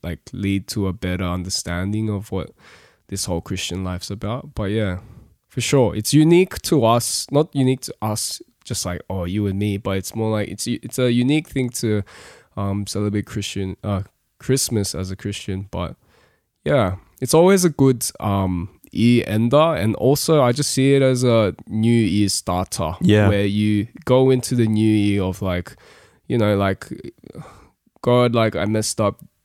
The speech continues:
Speaker 1: this and that in, in this year. I see, like, where I've grown. I've, I've seen where I fell. I've seen, um, places that I can get better at. And next year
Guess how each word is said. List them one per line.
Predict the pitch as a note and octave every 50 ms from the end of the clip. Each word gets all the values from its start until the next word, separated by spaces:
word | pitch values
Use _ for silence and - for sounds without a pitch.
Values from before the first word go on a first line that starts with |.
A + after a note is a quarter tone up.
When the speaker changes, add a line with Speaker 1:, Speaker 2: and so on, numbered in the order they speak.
| - _ _ _ _ _ _ -
Speaker 1:
this | A2+ G#2+ - G#2+
and | G2+ G#2 F#2
that | G2+ F#2 F#2 - - -
in, | - G#2+ G#2 G2+ G2+ _ _
in | - G#2 G2+ G2 G2
this | G2 G2 - - -
year. | F#2 F2+ E2+ D2 - - _ _ _ _ _ _ -
I | - G#2 G#2
see, | G2 - - A2 A2 G#2+ G#2+
like, | G#2 G2+ F#2 F#2 F2+ - -
where | G#2+ G#2 G#2
I've | G#2 G2+ G2 - -
grown. | - A2 G2+ G#2 G#2+ A2 A2 A#2+ B2+ A#2+ -
I've, | D#2 G2 F#2 - - - - - _ -
I've | G#2 G2+ -
seen | - - G#2+ G#2+ G#2
where | G2+ G2+ G2 F#2
I | F#2+
fell. | - - - G2+ G2+ G2 G2+ G2 G2+ G#2+ - - - - - - - -
I've | - G#2+
seen, | - - B2 A#2 A2+ A2+ A2+ A2 G#2 - - - -
um, | A2+ A2 G#2+ G#2+ G#2 G#2 G#2 G#2 G#2 G#2 G#2+ - _ _ _ _ -
places | - C3 B2+ C3 - - D3 C3 A#2+
that | B2 A2+
I | G#2
can | G2+ - - A2
get | G2+ A2+ G2 - -
better | - G2 G2 F#2+ A2 G#2+ G2+
at. | F#2 F2 C#2+ - - - - - - - _ _ _ -
And | - A2 G#2 G2+ G#2 G#2+ G#2 G2+ - - -
next | - A#2 B2+ B2+ - - -
year | C3 B2 A2+ G#2+ G2+ G2+ A2